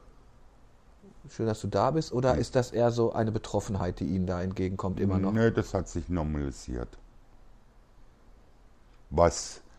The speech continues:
Speaker 2: schlimm war, war, äh,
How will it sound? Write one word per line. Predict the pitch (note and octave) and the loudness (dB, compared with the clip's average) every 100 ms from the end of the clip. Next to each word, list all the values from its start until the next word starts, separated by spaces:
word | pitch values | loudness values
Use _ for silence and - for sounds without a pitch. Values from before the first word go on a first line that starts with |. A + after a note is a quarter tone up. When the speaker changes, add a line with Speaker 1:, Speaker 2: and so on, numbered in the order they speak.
| - | -20
Speaker 2:
schlimm | - G2 G#2 G#2+ F#2+ | -6 0 2 4 8
war, | G#2+ F#2 | 8 10
war, | F#2 E2 D#2+ C#2 - - - - - - - - - - - - - | 8 8 6 2 -8 -18 -20 -20 -20 -20 -20 -20 -20 -20 -20 -20 -10
äh, | D2 D2 | -4 -4